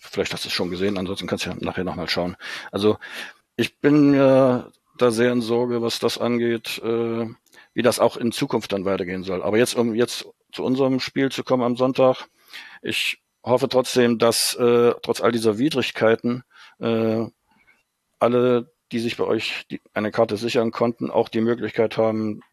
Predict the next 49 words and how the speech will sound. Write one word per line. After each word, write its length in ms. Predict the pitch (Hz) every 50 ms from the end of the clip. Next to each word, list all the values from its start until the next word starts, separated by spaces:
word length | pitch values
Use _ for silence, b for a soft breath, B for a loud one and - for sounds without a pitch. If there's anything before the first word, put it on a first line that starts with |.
| _ _ _
zum 180 | - - 113 107
Spiel 340 | - - - 120 117 120 117
zu 160 | - 120 113
kommen 320 | - - 113 113 117 113
und 240 | - - 110 104 -
das, 240 | - 107 - - -
äh, 260 | - 107 107 107 107
dann 180 | 104 107 107 87
auch 120 | 98 98
im 80 | 110 95
Stadion 300 | - - 101 104 101 98
zu 100 | - 107
verfolgen. 640 | - 101 92 - - 104 98 95 90 78 65 85 - B B B B B B B B B B B B B B B B B _ -
Ich 140 | - - -
gebe 140 | 147 139
dir 60 | 127 123
in 80 | 120
einer 180 | - 123 131 131
Sache 240 | 127 127 127 117 123
recht, 300 | 127 120 - - - -
ich 80 | - -
glaube 320 | - - 113 120 123 120
nicht, 300 | 113 117 123 - - -
dass 120 | - 110 -
es 200 | 101 - - -
einen 340 | 95 107 104 104 101 98 104
Hamburger 360 | 107 113 113 113 113 113 117
Fanmarsch 600 | - 117 110 117 120 120 120 - - - - - - _ _
in, 320 | - - 113 - - - - - _ -
durch 200 | - 117 - 110
Rostock 280 | 113 - - - -
geben 200 | - 117 120 113
wird. 240 | 113 120 120 - - _ _ -
Da 140 | - 113 -
bin 240 | - _ - 107
ich 140 | 104 98 -
fest 380 | - - - 127 127 - - -
überzeugt, 520 | 113 120 120 110 - - 120 120 120 -
ohne 180 | - 113 120 117
es 140 | 98 - -
zu 100 | - 110
wissen, 260 | 151 156 - 180 160
aber 160 | 92 117 117
ich 120 | 107 -
bin 140 | - 127 113
davon 220 | 110 104 110 107 95
einfach 200 | 101 101 110 104
mal 120 | 107 98
überzeugt, 500 | 92 98 98 - 120 110 107 - - -